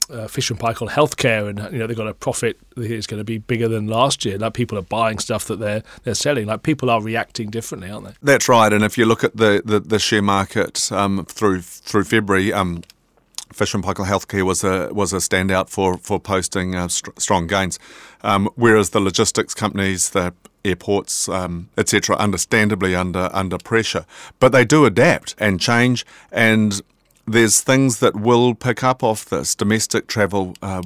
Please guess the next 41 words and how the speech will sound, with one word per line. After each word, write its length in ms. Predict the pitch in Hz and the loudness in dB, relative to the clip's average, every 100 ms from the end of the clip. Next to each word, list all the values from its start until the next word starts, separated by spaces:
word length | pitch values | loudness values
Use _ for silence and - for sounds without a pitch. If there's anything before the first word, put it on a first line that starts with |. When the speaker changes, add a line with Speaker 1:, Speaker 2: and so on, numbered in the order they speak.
| 95 | -10
Speaker 2:
should 460 | - - 107 90 101 - _ - | -8 -4 -4 -4 -10 -20 _ 0
benefit 460 | 107 95 - - | 0 0 -2 -2
from 200 | - 104 | 0 0
our 300 | 95 95 90 - - | 2 2 0 -6 0
lack 240 | 107 - | 0 0
of 100 | 104 | -2
desire 320 | 98 104 95 | -2 2 2
to 120 | 92 | 0
travel 440 | 92 101 92 95 87 | -4 -2 -2 -2 -2
internationally, 800 | 120 110 110 104 110 - 107 101 | 2 2 2 0 0 -2 -2 -2
for 360 | 95 - 98 92 | -4 -2 0 0
example. 680 | 90 - 92 85 85 87 - - - - - | -2 -4 -4 -4 -8 -12 -16 -20 -20 -20 -8
So, 560 | - 117 101 98 98 101 | -2 2 2 2 0 0
um, 180 | 98 90 _ - - | -2 -6 _ -14 2
there, 240 | 127 127 | 4 6
there 160 | 131 135 | 6 6
will 180 | 147 | 6
be 120 | 127 113 | 4 2
changes 440 | 120 113 113 104 | 2 2 0 0
and, 160 | 110 104 | 0 0
and 300 | 110 107 101 - | 0 0 0 0
adaptations, 720 | 107 107 - 104 - 107 95 | 0 0 0 -2 0 -4 -4
and 120 | 95 | -4
businesses 500 | 104 - 101 - 90 | -4 -2 -4 -4 -4
do 200 | - 123 | 0 4
that. 200 | 101 - - - - | 4 2 -4 -20 2
There's 200 | 117 104 | 4 4
some 260 | - 135 127 | 4 4 4
industries 560 | 110 107 - 104 92 | 2 0 0 0 2
that 240 | 110 - - | 0 -2 -2
get 220 | 107 - | -2 -2
hit 180 | 113 - | -4 -2
really 220 | 107 95 | 0 0
hard, 240 | 92 156 143 | 2 2 2
and 140 | 101 | 0
some 280 | - 113 98 | 2 2 2
workers 460 | 101 127 127 110 | 2 2 2 0
in 100 | 98 | -2
particular 400 | 87 - 107 101 | -8 -10 -8 -8
that 80 | 92 | -6
get 160 | 85 | -8